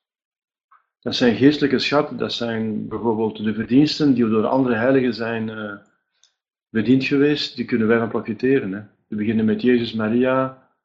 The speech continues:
Franciscus, eh, al die grote heiligen.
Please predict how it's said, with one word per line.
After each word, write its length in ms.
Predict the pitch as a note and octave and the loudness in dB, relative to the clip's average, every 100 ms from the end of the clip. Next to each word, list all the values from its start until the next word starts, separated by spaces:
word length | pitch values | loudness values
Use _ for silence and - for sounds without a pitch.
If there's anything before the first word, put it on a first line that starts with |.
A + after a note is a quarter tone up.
| _ _ _ _ _ _ _ | _ _ _ _ _ _ _
Franciscus, 680 | A2+ G#2 B2 - C3 A#2+ | -6 -4 -4 -4 -4 -4
eh, 140 | A#2 A2+ | -6 -6
al 140 | A2+ | -4
die 140 | A2 G2 | -4 -2
grote 240 | A#2+ A#2 | -2 0
heiligen. 540 | G2 A2 A#2 B2+ B2 | -2 -2 -2 -4 -10